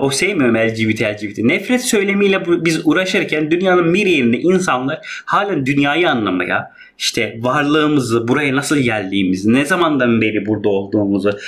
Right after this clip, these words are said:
bizimle birlikte başka insanların olup olmadığını, başka canlıların yaşayıp yaşamadıklarını araştırırken biz, bizim iki bin yirmi üçte halen atlatamadığımız eşik var ya.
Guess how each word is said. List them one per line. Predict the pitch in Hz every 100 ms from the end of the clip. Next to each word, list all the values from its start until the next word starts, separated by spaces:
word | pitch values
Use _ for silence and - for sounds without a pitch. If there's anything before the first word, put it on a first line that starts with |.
| - 135
bizimle | 147 202 196 180
birlikte | 175 170 - 160 143 - - - - _ _ _ -
başka | 143 - -
insanların | 202 185 175 165 160 160
olup | 151 139 151 135
olmadığını, | 143 143 107 101 101
başka | 110 147 - 160
canlıların | 147 147 147 151
yaşayıp | 143 139 156 151 147
yaşamadıklarını | 135 156 139 120 - 110 110 - - -
araştırırken | 131 135 135 - 185 214 160 165
biz, | 175 156 151
bizim | 156 185 165 170 -
iki | 170 - 180
bin | 170
yirmi | 139 165 208 196
üçte | 165 160 - 139
halen | - 165 165 143 156 - - - - _ _ _ -
atlatamadığımız | 156 - - 190 220 190 160 151 139
eşik | 165 160 208 208 - - _ _ _ _ 131
var | 123 110
ya. | 101 107 151